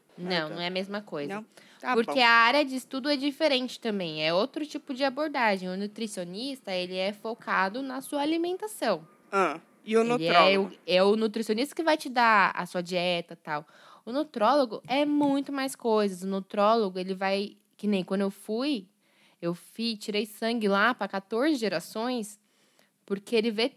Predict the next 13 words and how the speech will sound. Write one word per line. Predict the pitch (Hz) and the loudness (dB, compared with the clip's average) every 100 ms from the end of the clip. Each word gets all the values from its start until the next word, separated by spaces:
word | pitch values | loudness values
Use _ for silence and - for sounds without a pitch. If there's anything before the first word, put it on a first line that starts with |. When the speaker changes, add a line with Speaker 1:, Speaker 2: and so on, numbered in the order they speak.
| _ | _
Speaker 1:
tudo, | 302 269 240 202 | 0 2 0 -4
todas | 208 214 202 | -4 2 2
as | 202 | 2
suas | 214 190 | -2 -4
vitaminas, | 196 - 220 220 220 208 202 190 190 185 185 | -6 -2 0 0 0 0 0 0 -2 -2 0
ele | 185 190 | -2 -2
vê, | 175 175 143 151 - _ | -4 -6 -2 -2 -4 _
é, | 139 | -4
até | 160 185 | -2 -2
pra, | - 185 175 147 _ _ _ _ 165 | 0 2 2 0 _ _ _ _ -6
é, | 160 160 156 160 | -2 -2 -2 -2
risco | 180 196 - 180 | -2 -2 -2 -4
de, | 185 180 170 151 | -2 0 -2 -4